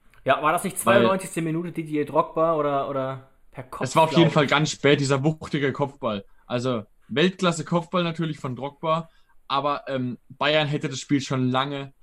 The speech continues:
Speaker 2: drei null beenden können.
Speaker 1: Ja, komplett
Speaker 2: Und sie haben's eben
Speaker 1: unverdient.
Speaker 2: nicht geschafft, den Sack, sie haben's eben nicht geschafft, den Sack zuzumachen.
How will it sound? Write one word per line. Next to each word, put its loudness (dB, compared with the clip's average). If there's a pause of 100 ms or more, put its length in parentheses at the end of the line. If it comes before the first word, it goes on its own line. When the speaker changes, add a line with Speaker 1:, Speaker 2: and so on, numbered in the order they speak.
(220)
Speaker 2:
drei 0
null 2
beenden -4
können. -8
Speaker 1:
Ja, -10 (100)
komplett 0
Speaker 2:
Und 2
sie -2
haben's 2
eben 2
Speaker 1:
unverdient. 0
Speaker 2:
nicht -6
geschafft, -2
den -4
Sack, -4 (100)
sie -2
haben's 0
eben -2
nicht -2
geschafft, -2
den -6
Sack -4
zuzumachen. -8